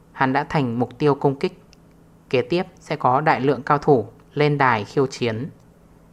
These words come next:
Chính là hắn linh khí cực chịu nổi tiêu hao, cũng không nhất định chịu được mọi người thay nhau khiêu chiến.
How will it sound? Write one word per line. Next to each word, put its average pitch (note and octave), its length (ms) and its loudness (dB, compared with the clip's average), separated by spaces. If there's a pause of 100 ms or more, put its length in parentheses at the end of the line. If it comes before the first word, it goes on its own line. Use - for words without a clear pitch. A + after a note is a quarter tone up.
(320)
Chính D#3+ 200 -2
là E3 80 2
hắn B2 220 0
linh D#3+ 220 2
khí C3 400 -4 (360)
cực - 200 0
chịu C#3 180 0
nổi C3 220 0
tiêu C3+ 200 0
hao, C#3 360 0 (560)
cũng D3 180 -2
không D#3 200 0
nhất E3+ 160 -4
định E3 160 0 (440)
chịu - 160 -2
được C3+ 280 0
mọi A#2 140 -4
người B2 440 -6
thay C#3 160 -4
nhau C#3 200 2
khiêu C#3 220 0
chiến. A#2 400 -6